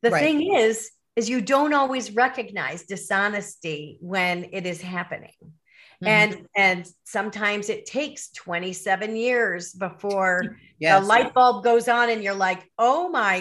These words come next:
Speaker 1: gosh,
Speaker 2: I
Speaker 1: was
Speaker 2: mean, it's
Speaker 1: this
Speaker 2: too
Speaker 1: the
Speaker 2: long. I gotta
Speaker 1: complete
Speaker 2: go."
Speaker 1: lie?
Speaker 2: Right.
Speaker 1: Yeah.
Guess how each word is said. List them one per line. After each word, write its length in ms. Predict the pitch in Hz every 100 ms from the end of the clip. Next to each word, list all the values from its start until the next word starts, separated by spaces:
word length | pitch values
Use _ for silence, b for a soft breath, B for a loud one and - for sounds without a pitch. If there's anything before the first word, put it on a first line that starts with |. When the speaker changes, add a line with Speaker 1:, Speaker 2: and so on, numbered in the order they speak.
| 180 170
Speaker 1:
gosh, 520 | 220 311 349 349 -
Speaker 2:
I 100 | 208
Speaker 1:
was 60 | 180
Speaker 2:
mean, 140 | 185
it's 140 | 185 226
Speaker 1:
this 100 | -
Speaker 2:
too 80 | 240
Speaker 1:
the 60 |
Speaker 2:
long. 320 | 214 202 170
I 60 | 147
gotta 220 | 147 175
Speaker 1:
complete 40 | 180
Speaker 2:
go." 140 | 226
Speaker 1:
lie? 280 | 208 165 - _ _ -
Speaker 2:
Right. 240 | 160 180
Speaker 1:
Yeah. 360 | 208 202 156